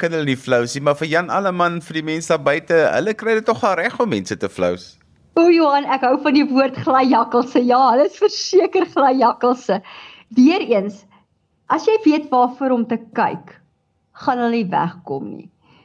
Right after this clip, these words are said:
Speaker 2: Weet, jy moet besef, ongeag wat mense doen, jou onderbewussyn gaan oorneem.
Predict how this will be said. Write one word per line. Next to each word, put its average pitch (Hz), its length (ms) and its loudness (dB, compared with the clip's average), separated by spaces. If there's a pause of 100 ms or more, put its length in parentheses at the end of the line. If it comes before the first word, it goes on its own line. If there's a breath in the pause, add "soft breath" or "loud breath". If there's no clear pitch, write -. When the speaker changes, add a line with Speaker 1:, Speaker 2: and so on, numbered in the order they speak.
(160 soft breath)
Speaker 2:
Weet, 262 220 -2 (260)
jy 247 160 2
moet 381 160 2
besef, 269 480 -2 (240)
ongeag 302 640 0 (120)
wat 220 300 -2
mense 220 480 -2 (160)
doen, 196 300 -2 (360 soft breath)
jou 254 140 2 (240)
onderbewussyn 294 960 2
gaan 214 400 -4 (160)
oorneem. 190 680 0